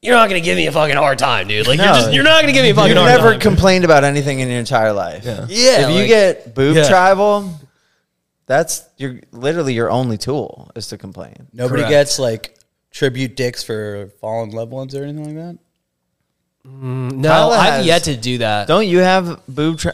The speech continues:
Speaker 2: boob new
Speaker 4: I wanna
Speaker 2: age
Speaker 4: get my
Speaker 2: tribal?
Speaker 4: dad's dick on me.
Speaker 2: Yeah. Look,
Speaker 1: That's
Speaker 2: look.
Speaker 1: basically a mandala. That's part of
Speaker 2: Yeah.
Speaker 1: a mandala.
Speaker 2: I marked her
Speaker 4: You're
Speaker 2: so
Speaker 4: part of the
Speaker 2: everyone
Speaker 4: problem.
Speaker 2: knows
Speaker 1: Everyone
Speaker 2: that
Speaker 1: knows.
Speaker 2: she's a complainer.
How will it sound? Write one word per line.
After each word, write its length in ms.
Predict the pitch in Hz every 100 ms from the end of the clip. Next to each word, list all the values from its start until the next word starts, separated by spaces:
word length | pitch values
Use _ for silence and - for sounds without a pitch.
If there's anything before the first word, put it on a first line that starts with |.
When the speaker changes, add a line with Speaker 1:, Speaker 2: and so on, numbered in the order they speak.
| -
Speaker 2:
boob 320 | 131 135 143
new 180 | 139 139
Speaker 4:
I 80 | 143
wanna 140 | 135
Speaker 2:
age 40 | 143
Speaker 4:
get 80 |
my 80 | 139
Speaker 2:
tribal? 100 | 147
Speaker 4:
dad's 320 | 131 113 104
dick 240 | - 110 -
on 140 | 104
me. 120 | 101 101 - _ _ _ _ _ _ 240 _ - - - - -
Speaker 2:
Yeah. 580 | 113 113 110 110 107 104 - _ _
Look, 400 | 127 131 117 -
Speaker 1:
That's 240 | 131 151
Speaker 2:
look. 60 | 123
Speaker 1:
basically 380 | 196 190 185 175
a 40 |
mandala. 560 | 143 120 110 135 104 101
That's 220 | 120 127
part 220 | - 156 156
of 60 |
Speaker 2:
Yeah. 120 | 110
Speaker 1:
a 120 | 113 120
mandala. 440 | 120 135 87 87 _ _
Speaker 2:
I 60 | 120
marked 360 | 120 120 113 -
her 80 |
Speaker 4:
You're 80 | 107
Speaker 2:
so 80 | 104
Speaker 4:
part 120 | 123
of 60 | 107
the 60 |
Speaker 2:
everyone 240 | 107 110 104
Speaker 4:
problem. 180 | 101 98
Speaker 2:
knows 260 | 92 - - 269 302 269
Speaker 1:
Everyone 360 | 202 113 113 110
Speaker 2:
that 60 | 110
Speaker 1:
knows. 80 | 107
Speaker 2:
she's 200 | 113 107
a 240 | 110 101 - -
complainer. 640 | 110 101 107 101 92 92